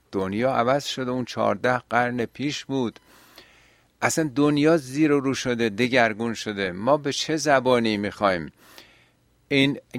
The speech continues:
گنجینه رو، این میراث رو به نسل جوان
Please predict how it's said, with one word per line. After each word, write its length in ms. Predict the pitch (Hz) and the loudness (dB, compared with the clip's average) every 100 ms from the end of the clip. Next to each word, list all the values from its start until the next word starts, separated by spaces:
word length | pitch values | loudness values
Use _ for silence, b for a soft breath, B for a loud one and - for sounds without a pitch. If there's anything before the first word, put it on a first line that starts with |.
| 107 | 2
گنجینه 720 | 120 120 107 104 104 110 127 | 2 4 0 0 2 2 2
رو، 300 | 113 85 - - | 2 -2 -6 -6
این 240 | 123 127 | -4 -2
میراث 760 | 120 117 110 104 117 143 135 - | -2 -2 0 4 4 4 2 0
رو 300 | 123 117 110 - _ - | 2 2 0 -8 _ -6
به 100 | 107 | -2
نسل 360 | 101 98 - 107 | 0 -2 -4 0
جوان 560 | 101 92 104 110 107 | 2 2 2 -2 -6